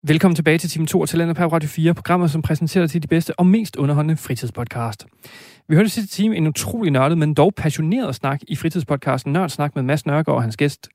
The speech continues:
Kasper Påske, hvor de talte om den japanske anime-serie Naruto Shippuden. Og vi blev jo ikke helt færdige med afsnittet i første time, så jeg synes altså bare, vi skal vende tilbage til afsn-,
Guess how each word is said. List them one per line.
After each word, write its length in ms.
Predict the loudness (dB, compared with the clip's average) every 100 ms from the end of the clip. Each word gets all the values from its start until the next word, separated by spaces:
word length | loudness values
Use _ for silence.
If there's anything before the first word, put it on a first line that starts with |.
| -8
Kasper 200 | -8 -2
Påske, 420 | 4 4 2 -6 _
hvor 100 | -4
de 100 | -4
talte 360 | -4 -6 -4 -2
om 140 | -2
den 140 | -4 -4
japanske 420 | -4 -4 -4 -4
anime-serie 520 | 2 4 4 2 0
Naruto 460 | 0 0 -2 0 -2
Shippuden. 680 | 0 -2 0 0 2 -2 -2 _ -20 -20 -20 -20 -8
Og 80 | 0
vi 60 | 2
blev 140 | 6
jo 40 |
ikke 160 | 4 4
helt 120 | 0
færdige 200 | 2 4
med 80 | 4
afsnittet 300 | 2 2 0
i 40 |
første 300 | 2 2 0
time, 320 | -4 -2 0 0
så 60 |
jeg 60 | 0
synes 200 | 0 -2
altså 120 | -2
bare, 160 | -2 0
vi 80 |
skal 180 | -2 0
vende 160 | 0 0
tilbage 300 | 0 2 2
til 100 | 4
afsn-, 260 | 0 0